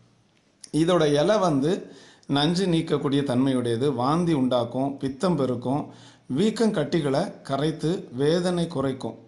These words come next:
இது மாதிரியான குணங்களை உடையது அப்படின்னு சொல்லலாம். இதனுடைய பூவும் பட்டையும் கோழை அகற்றும் தன்மையுடையது, பசி உண்டாக்கும் தன்மையுடையது அப்படின்னு சொல்லலாம். பால் பார்த்தீங்கன்னா புண்ணுண்டாக்கும் தன்மையுடையது அப்படின்னு சொல்லுவாங்க.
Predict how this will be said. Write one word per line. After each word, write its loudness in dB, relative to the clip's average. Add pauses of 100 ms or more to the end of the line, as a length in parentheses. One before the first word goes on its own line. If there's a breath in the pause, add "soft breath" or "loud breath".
இது 0
மாதிரியான 0
குணங்களை 0
உடையது -2
அப்படின்னு -6
சொல்லலாம். -8
இதனுடைய 0
பூவும் 2
பட்டையும் -2
கோழை 2
அகற்றும் -2
தன்மையுடையது, -2
பசி -2
உண்டாக்கும் 0
தன்மையுடையது -4
அப்படின்னு -6
சொல்லலாம். -6 (580 loud breath)
பால் 4
பார்த்தீங்கன்னா 0
புண்ணுண்டாக்கும் 2
தன்மையுடையது 0
அப்படின்னு -4
சொல்லுவாங்க. -8